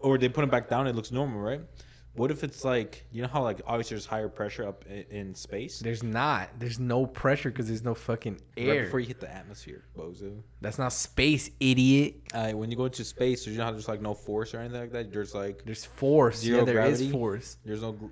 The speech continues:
Speaker 1: zero gravity, boy.
Speaker 2: Okay, there is gravity. It's
Speaker 1: There's
Speaker 2: just
Speaker 1: no force. What's the force acting on you?
Speaker 2: Is there still gravity?
Speaker 1: If you're in space right now.
Speaker 2: Yeah, there's still gravity. It's
Speaker 1: Gravity's
Speaker 2: just
Speaker 1: not pushing you around.
Speaker 2: Yeah, there is.
Speaker 1: What
Speaker 2: It's
Speaker 1: is
Speaker 2: just
Speaker 1: that?
Speaker 2: not enough to bring you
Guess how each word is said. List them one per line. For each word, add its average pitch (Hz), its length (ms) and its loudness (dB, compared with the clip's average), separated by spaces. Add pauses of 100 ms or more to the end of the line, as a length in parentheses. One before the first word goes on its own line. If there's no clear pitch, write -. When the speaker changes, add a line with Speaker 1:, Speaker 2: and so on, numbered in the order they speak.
Speaker 1:
zero 120 220 -4
gravity, 117 380 -4
boy. 113 400 -4 (140)
Speaker 2:
Okay, 113 360 -2
there 113 240 0
is 120 160 0
gravity. 110 560 2
It's 110 120 -4
Speaker 1:
There's 110 120 0
Speaker 2:
just 120 100 -2
Speaker 1:
no - 60 -8
force. 127 400 -2
What's 123 120 -10
the 131 60 -4
force 127 280 -6
acting 110 280 -10
on 98 120 -10
you? 104 140 -12 (120)
Speaker 2:
Is 117 140 -6
there 131 100 2
still 170 280 4
gravity? 127 840 4
Speaker 1:
If 117 160 -4
you're 139 100 -2
in 135 80 -2
space 127 500 -4
right 120 180 -6
now. 110 360 -6
Speaker 2:
Yeah, 175 160 6
there's 139 220 4
still 180 260 6
gravity. 135 480 6
It's 123 120 6
Speaker 1:
Gravity's 175 160 2
Speaker 2:
just - 20 -2
Speaker 1:
not 113 100 -4
pushing 123 240 -4
you 113 80 -6
around. 110 280 -6
Speaker 2:
Yeah, 127 180 4
there 165 200 6
is. 190 340 12
Speaker 1:
What 120 80 2
Speaker 2:
It's 135 100 2
Speaker 1:
is 160 60 -2
Speaker 2:
just 170 180 6
Speaker 1:
that? 165 60 2
Speaker 2:
not 151 220 6
enough 156 260 2
to 143 100 2
bring 131 300 0
you 127 180 -2